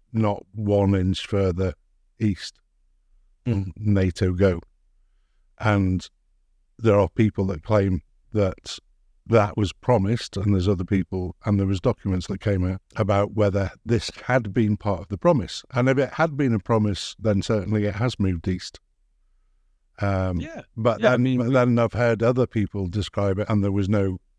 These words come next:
Speaker 1: explicit promise. So, I mean,
Speaker 2: Okay,
Speaker 1: if
Speaker 2: well, maybe there was a promise where the, I think it's really interesting that one could delve into that, and from the, from a, a Russian diplomatic point of view, that would be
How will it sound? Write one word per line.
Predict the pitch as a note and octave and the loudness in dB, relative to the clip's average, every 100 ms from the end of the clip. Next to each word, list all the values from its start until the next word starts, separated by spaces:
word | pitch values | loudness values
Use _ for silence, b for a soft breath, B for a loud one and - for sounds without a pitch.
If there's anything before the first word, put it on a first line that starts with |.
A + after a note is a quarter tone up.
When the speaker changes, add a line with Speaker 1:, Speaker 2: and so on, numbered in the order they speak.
| _ _ - | _ _ -6
Speaker 1:
explicit | A2+ - B2+ A2 A2 - _ _ | -4 -4 -4 -4 -4 -8 _ _
promise. | B2 A2+ F2+ - - - _ _ _ _ _ _ _ _ | -2 -2 -2 -8 -16 -18 _ _ _ _ _ _ _ _
So, | - B2+ | -2 2
I | C3+ | 4
mean, | C#3 | 2
Speaker 2:
Okay, | C#3 C3 | 0 -2
Speaker 1:
if | C#3 | 0
Speaker 2:
well, | D#3 - _ _ _ _ _ - | -2 -4 _ _ _ _ _ -2
maybe | D#3 F3+ | 0 0
there | F3+ | 2
was | E3+ D3+ | 0 0
a | |
promise | D3 E3 D#3+ - | 0 0 0 2
where | E3 | 0
the, | D3+ F3 | 0 -2
I | C3+ | -2
think | C#3 C3+ | 0 -2
it's | B2 | 0
really | B2 C3 B2+ | 0 2 2
interesting | C3 - B2 A2+ A#2 _ | 0 0 0 0 -2 _
that | A2 G2+ A2+ - _ - G2+ A2+ | -4 2 2 2 _ -12 -10 -10
one | - G#2 A2+ A2 | -6 0 0 0
could | G#2+ | 0
delve | A2 G#2+ G#2+ | 2 2 2
into | C#3 - | 0 0
that, | F2 F2 | -2 -4
and | F#2+ | -6
from | - G#2 | 0 0
the, | F#2+ - | 0 -2
from | - G2+ | 0 0
a, | F#2+ - | 2 0
a | |
Russian | F#2+ G#2+ - G#2 F2+ - _ - | 0 0 2 0 0 -4 _ -8
diplomatic | - - G2 F#2+ - - | -6 0 2 2 -2 -2
point | G2 F#2+ | -2 -2
of | F#2+ | -2
view, | F#2+ | 0
that | G2 G#2 | 0 0
would | A2 G2 | -4 -4
be | G#2+ G2+ | -2 -2